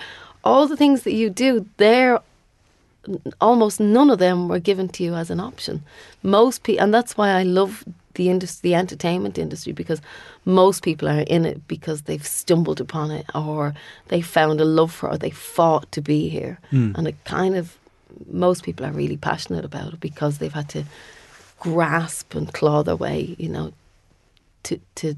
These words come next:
Speaker 1: to do what it
Speaker 2: Yeah,
Speaker 1: is they
Speaker 2: they had to
Speaker 1: love, and they
Speaker 2: fight
Speaker 1: love
Speaker 2: for
Speaker 1: it.
Speaker 2: it.
Speaker 1: Mm. Including yourself, I'm sure.
Speaker 2: Yeah, absolutely. And I, you know, my experience of coming here is what precipitated this show
Speaker 1: Hmm.
Speaker 2: being created. And, you know, as I said at the start, you were top of the list because,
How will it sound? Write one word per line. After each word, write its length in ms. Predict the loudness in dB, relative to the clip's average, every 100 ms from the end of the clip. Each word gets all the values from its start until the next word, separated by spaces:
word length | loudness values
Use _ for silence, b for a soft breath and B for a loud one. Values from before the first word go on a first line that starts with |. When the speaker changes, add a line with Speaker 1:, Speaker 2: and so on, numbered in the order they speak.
| -10
Speaker 1:
to 120 | -12
do 200 | -8 -8
what 140 | -8 -12 -8
it 120 | -4
Speaker 2:
Yeah, 120 | -2
Speaker 1:
is 160 | -4 -8
they 140 | -2
Speaker 2:
they 40 | 2
had 40 |
to 60 | 2
Speaker 1:
love, 140 | 2
and 100 | 2
they 80 | 2
Speaker 2:
fight 80 | 4
Speaker 1:
love 120 | 4
Speaker 2:
for 60 | 2
Speaker 1:
it. 100 | -2
Speaker 2:
it. 40 |
Speaker 1:
Mm. 180 | -4 -6 -8 _ B B B B
Including 360 | -6 0 0 0
yourself, 340 | -2 -6 -8 -8
I'm 100 | -6
sure. 200 | -4 -2
Speaker 2:
Yeah, 340 | 0 0 0
absolutely. 760 | -2 -2 2 4 2 0 -6 -4
And 160 | 0 2
I, 200 | 4 2 -2 -4
you 180 | 2 2
know, 60 |
my 200 | 4 2
experience 460 | 2 0 -2 -2 -6
of 80 | -8
coming 340 | -4 -4 -6
here 480 | -8 -8 -8 -10 -20 _ B B B B B
is 260 | -6 -4 -4
what 200 | -6 -8 -16 _ _ _
precipitated 720 | -8 -8 -8 -8 -8 -8 -6
this 160 | -6 -6
show 420 | -4 0 0 0 -10 -6
Speaker 1:
Hmm. 80 |
Speaker 2:
being 180 | -4 -4
created. 580 | -6 -6 -4 -6 -8 -14 -20 B B B B B
And, 300 | -2 0 -2 -6 _ _ -10
you 240 | -4 -4
know, 300 | -4 -6 -6
as 160 | -4 -4
I 40 |
said 200 | -2 -2
at 60 | -2
the 80 | -6
start, 480 | -4 -2 -2 -6
you 220 | -10 -8 -4
were 140 | -6
top 360 | -6 -4 -2 -2
of 60 |
the 80 | -4
list 440 | 0 0 -2 -10 -12
because, 460 | -8 -4 -4 -6